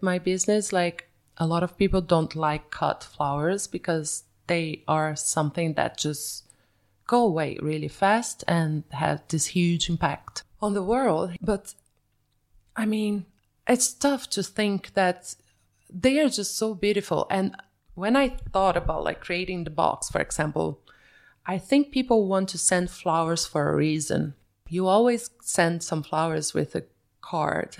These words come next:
and the card with a message. So you're more sending a feeling than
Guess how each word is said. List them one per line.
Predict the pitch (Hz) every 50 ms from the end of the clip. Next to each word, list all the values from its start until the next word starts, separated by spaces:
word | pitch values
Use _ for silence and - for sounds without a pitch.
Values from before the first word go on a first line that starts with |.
| - _
and | 170 165 165
the | 165
card | - - - - - 170 170 170 170 165 -
with | 165 175 165 -
a | 165
message. | 165 147 156 147 - - - - 87 - - - - - - - - - - - _
So | - - - 196 190
you're | 185 190 196 190 190
more | 190 196 202 214 220 -
sending | - - - - - 208 196 202 208 202 196 - 190 175 165 160 - _
a | 165 160
feeling | - - - - - 208 196 180 151 156 165 170 185 180 - _ - _ _ _ _ _ _
than | 190 180 175 175 175 170